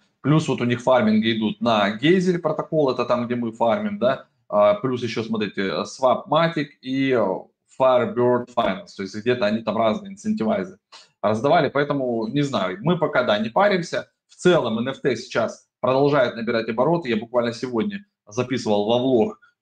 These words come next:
кусочек новостей о том, что, а, серверов еще там с, с другими ребятами объединились, и они запускают свой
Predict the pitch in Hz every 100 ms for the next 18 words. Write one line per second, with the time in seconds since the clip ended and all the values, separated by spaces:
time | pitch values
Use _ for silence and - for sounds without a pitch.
0 | - 117 131 - 107 117 117 - 180 165
1 | 117 139 139 - - 113 _ _ - 101
2 | - 135 139 175 160 123 - _ - 117
3 | 127 156 123 113 - - 120 117 117 131
4 | 135 131 127 131 127 120 113 120 123 139
5 | 160 156 139 127 123 143 143 123 - 139
6 | 139 120 131 139 147 143